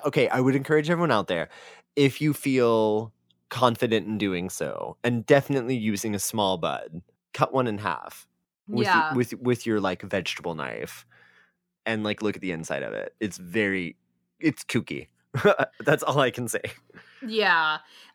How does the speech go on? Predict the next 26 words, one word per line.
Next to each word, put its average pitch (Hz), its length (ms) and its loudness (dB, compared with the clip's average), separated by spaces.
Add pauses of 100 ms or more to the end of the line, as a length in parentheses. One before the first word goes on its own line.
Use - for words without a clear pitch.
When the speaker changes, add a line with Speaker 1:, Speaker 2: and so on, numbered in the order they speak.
Speaker 2:
So 320 440 4
it's 370 220 -2
like, 453 240 2 (1200)
I'm 240 120 0
trying 302 260 2
to 381 60 -2
find 202 200 0
pictures 175 320 -8
of 165 140 0
it. 170 220 -6
I 269 80 4
guess 392 240 0
for 539 160 2
some, 233 460 4 (140)
the 214 120 -2
pistils 214 580 -2
do 214 260 -4
end 208 160 -2
up 190 160 -4
being 185 560 -4 (380)
part 240 280 6
of 196 120 -4
what 196 200 0
you're 196 100 -2
thinking, 185 440 -6
but 185 220 -2